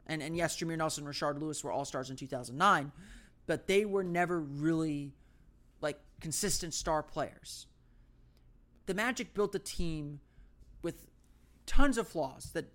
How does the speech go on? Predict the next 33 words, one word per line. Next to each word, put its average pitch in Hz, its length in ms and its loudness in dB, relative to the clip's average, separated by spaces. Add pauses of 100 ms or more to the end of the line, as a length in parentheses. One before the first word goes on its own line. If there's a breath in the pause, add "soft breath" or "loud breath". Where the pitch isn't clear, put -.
no 214 140 4
one 269 200 4
believed 190 380 -2
could 165 140 -10
win 165 120 -4
a 156 60 -6
championship 123 640 -10
and, 143 140 -8
and 147 180 -6
built 220 220 2
a 220 40 0
philosophy 156 800 -2 (500 loud breath)
because 185 760 2 (200)
Dwight 190 260 0
Howard 185 340 0
was 165 220 -8
able 170 260 0
to - 140 -8 (120)
anchor 170 360 -2
the 151 100 -6
team 156 380 -8
defensively, 151 840 -4 (720 soft breath)
uh, 170 180 0
and 190 220 0
really 226 340 0
offensively 180 600 2
even 160 480 -4
with, 165 240 -6 (100)
with 175 160 -4
his 165 140 -4
limited 175 240 -2
post 185 260 -2
game. - 160 -16